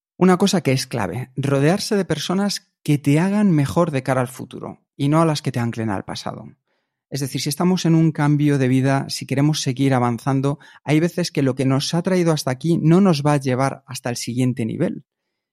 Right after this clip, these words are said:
Y eso no es bueno ni es malo, simplemente es que hay personas que te tienen que acompañar durante una parte de tu vida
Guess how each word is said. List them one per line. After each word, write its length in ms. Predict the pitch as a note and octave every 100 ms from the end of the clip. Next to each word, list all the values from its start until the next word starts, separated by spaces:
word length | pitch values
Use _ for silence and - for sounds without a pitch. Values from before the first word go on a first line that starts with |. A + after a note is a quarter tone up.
| _ _
Y 60 | F3+
eso 140 | G#3+
no 120 | G3+
es 80 | D#3+
bueno 240 | D3+ F#3 E3
ni 100 | C3+
es 120 | C3
malo, 340 | D#3 - - _ _ _
simplemente 520 | - D3+ E3 E3+ E3+
es 120 | E3+ -
que 80 |
hay 100 | C#3+
personas 460 | D3 D3 D#3 D3 -
que 80 | B2
te 100 | A#2+
tienen 240 | C#3 D3
que 140 | - C3+
acompañar 560 | C3+ B2+ C3 C#3 C3+
durante 460 | A#2 A2+ A2 A#2 A2+ -
una 240 | E3+ F3
parte 300 | D#3+ E3+ -
de 120 | B2
tu 140 | C#3 C#3+
vida 360 | D3 C#3 C#3